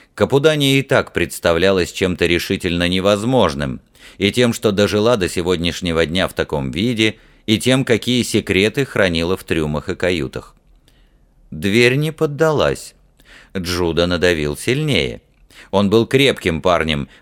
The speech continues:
поэтому петли недолго держались. Склизкий деревянный прямоугольник провалился вовнутрь крюит-камеры, обнажая узкий и невысокий проём.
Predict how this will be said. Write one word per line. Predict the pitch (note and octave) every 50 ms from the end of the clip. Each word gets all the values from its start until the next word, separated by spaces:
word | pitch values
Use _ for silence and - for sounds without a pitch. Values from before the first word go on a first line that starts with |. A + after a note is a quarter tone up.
| _
поэтому | - G#2 G2+ G2 - G2+ G2 G2 F#2
петли | - - A#2 G#2 - G2+ F#2+ F#2+
недолго | G2 G2+ G#2 F#2+ F2 E2+ C#2+ C#2 C#2 D2+
держались. | C2 D2 D2+ C#2+ C#2 C2+ C#2+ C#2 B1+ B1 A#1+ - - - _ _ - - - -
Склизкий | - - - B2 C3+ C3+ A#2+ - - B2+ A#2
деревянный | G2 G2+ G#2+ A2 A2 A2 B2 A#2+ A#2 A#2 A#2 G#2+
прямоугольник | - G#2+ G#2 G#2 G#2 G#2 G#2 G2 F2 F#2 A2+ A#2 A2 G#2+ G#2+ G2+ -
провалился | - G#2 G2+ F#2+ F#2 F2+ F#2 F#2+ F#2+ F#2 - G#2
вовнутрь | E2+ F2+ F2 E2+ E2+ F#2 F#2 - - D#2+ D2+
крюит-камеры, | - F#2 E2+ E2 D#2+ D2+ - - - A#2 A2+ A2+ G#2+ G#2 G2+ G2 - - - - -
обнажая | - G2+ F2+ F#2+ G#2 G2+ G2 F#2+ A#2 A2+ G#2+ G#2 G2+
узкий | - - A#2 B2 A#2 - - - A2 A2 A2
и | - F2+ G#2+
невысокий | G#2 G2+ F#2 D#2+ E2 D#2+ - - F2 E2 - F2 E2
проём. | C#2+ - - E2 E2+ D#2+ D#2 D2 C2+ B1 A1+